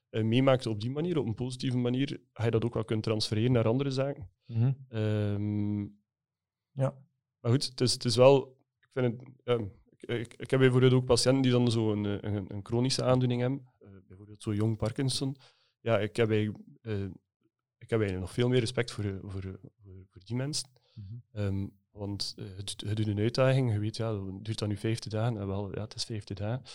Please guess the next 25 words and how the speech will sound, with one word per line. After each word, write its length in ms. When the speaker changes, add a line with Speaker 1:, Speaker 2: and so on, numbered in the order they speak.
Speaker 1:
Je 100
zijt 240
ermee, 460
en 160
t-, 160
en 160
toch, 260
en, 140
eh, 180
ik 140
merk 160
dan 160
ook, 160
eh, 200
ja, 120
dat, 160
dat 100
is 60
nu 160
toevallig 280
een 60
patiënt 360
van 140
mij, 320
ehm, 380